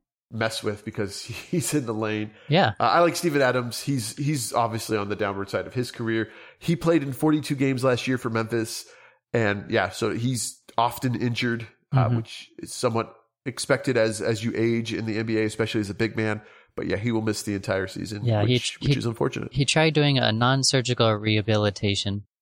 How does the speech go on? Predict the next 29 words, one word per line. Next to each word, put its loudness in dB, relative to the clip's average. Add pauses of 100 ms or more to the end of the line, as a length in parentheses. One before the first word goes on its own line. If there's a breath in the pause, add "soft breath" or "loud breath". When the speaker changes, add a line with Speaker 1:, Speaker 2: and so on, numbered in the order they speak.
Speaker 2:
but -16
that 2
failed 2
to -2
stabilize 2
his -2
knee, -4
so -4
now 0
they 0
have 0
to -6
do -4
surgery. -4 (1500)
Speaker 1:
Poor -2
Speaker 2:
Yeah. -2
Speaker 1:
guy. 2
The -2
Big 2
Kiwi 0
is -6
his -6
nickname, -10
in -10
case 4
you 0
were -4
wondering. -6
Speaker 2:
<laughs> -20